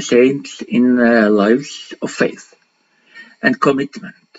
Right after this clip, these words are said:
and to know the inexpressible joys you have prepared for those who love you. Through Jesus Christ, our Savior and Lord,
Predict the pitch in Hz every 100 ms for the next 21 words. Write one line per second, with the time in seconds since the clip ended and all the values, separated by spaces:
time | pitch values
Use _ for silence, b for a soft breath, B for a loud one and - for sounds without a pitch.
0 | - _ _ _ _ _ - 123 139 127
1 | 113 131 143 151 156 135 135 131 - -
2 | 120 135 - - 147 151 147 - 117 120
3 | 131 127 - _ _ 123 120 123 123 120
4 | 123 - 123 117 - 117 120 123 - 117
5 | 107 92 123 - - _ _ b b b
6 | b b - 135 135 117 107 120 117 101
7 | 196 - _ - _ _ _ _ - -
8 | 120 135 151 147 147 147 156 - - 120
9 | 123 127 - - 127 - 107 113 117 123
10 | 110 95 95 92 104 113